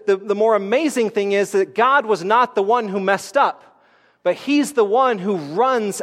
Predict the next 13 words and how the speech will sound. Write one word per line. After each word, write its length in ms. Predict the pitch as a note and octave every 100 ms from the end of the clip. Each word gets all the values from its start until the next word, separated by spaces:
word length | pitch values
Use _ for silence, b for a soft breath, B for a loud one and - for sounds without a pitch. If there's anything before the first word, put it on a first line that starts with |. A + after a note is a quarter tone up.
| -
after 480 | A3+ A3 - E3 -
us. 520 | A#3+ - - - - _ _ _ b b b b b -
The 60 |
one 200 | A3 B3
who 160 | A3+ D#3
comes 580 | - B3 C#4 B3+ G#3 D3+
down 540 | C3+ G#3+ A3+ G3 E3 - B B -
to 540 | - C#4 C4+ G3+ - -
us 400 | C4 G#3 - -
to 120 | G3
be 180 | G3+ G3+
with 360 | F3 C#4+ -
us. 480 | A3+ D#3 - - -